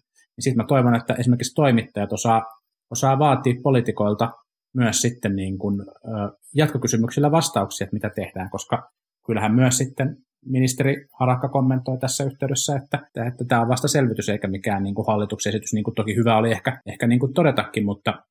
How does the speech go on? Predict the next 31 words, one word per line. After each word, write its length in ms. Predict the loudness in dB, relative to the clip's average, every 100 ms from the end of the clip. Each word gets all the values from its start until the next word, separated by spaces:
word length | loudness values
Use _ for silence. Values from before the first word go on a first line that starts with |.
| _ -2
jää, 240 | 0 2
jää 180 | 2 2
niin 100 | 2
kuin 140 | 4 4
nähtäväksi, 500 | 4 0 -4 -4 -4
että 100 | -2
mihin, 240 | -2 -4
mihin 200 | -4 -4
kaikkeen 400 | -2 -4 -2 -4
tässä 220 | -4 -8 -10
sitten 200 | -2 2
ollaan 380 | 2 0 -4 -8 _ -4
valmiita. 540 | -2 0 -2 -6 -4 -6 _ _ _ _
Mä 220 | 0 4
alan 160 | 4 4
olla 160 | 4 4
aika 240 | 2 2
jotenkin 380 | 2 2 0 0
niin 160 | -2
kuin 200 | -2 -4 -4 -12 _ _
epätoivoinen 600 | -2 -2 0 0 0 0
sen 260 | 2 2 2
suhteen, 500 | -2 -8 -10 -6 -6
että, 420 | -8 _ -4 -4 -12 -12
että 300 | -12 -12 -18 -2
poliittinen 580 | 2 4 2 0 -4 0
järjestelmä 800 | 0 0 0 -4 -6 -8 -8 -4
kykenisi 680 | -6 -4 -4 -2 -4 -6 -12 _
niin 140 | -10 -4
kuin 140 | 0
lähivuosina 800 | 2 0 -2 -2 -2 -4 -4 -6